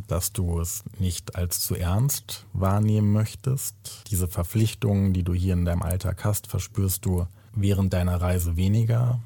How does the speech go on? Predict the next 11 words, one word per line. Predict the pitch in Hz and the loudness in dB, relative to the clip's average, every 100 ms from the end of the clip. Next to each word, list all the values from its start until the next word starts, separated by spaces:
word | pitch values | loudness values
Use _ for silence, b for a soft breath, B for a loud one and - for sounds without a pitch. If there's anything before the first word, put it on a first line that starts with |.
| - - | -10 -6
Arbeit, | 90 87 90 87 87 87 - - - - 85 - | -2 0 0 0 0 -4 -10 -18 -14 -6 -4 -2
Soziales, | 87 87 104 131 - - - | 0 2 0 0 -4 -8 -8
auch | 87 | -6
das | - 92 - | -2 0 0
können, | - 92 90 | 0 0 0
es | - | -4
gibt | - - | -8 -6
sozialen | - - 90 85 85 | -4 -2 0 0 -2
Stress, | - 98 113 - - | -2 -2 -2 -4 -4
Verpflichtungen | 98 - 101 - 101 101 | -4 0 -2 0 0 2
sein. | 98 101 104 | 2 2 0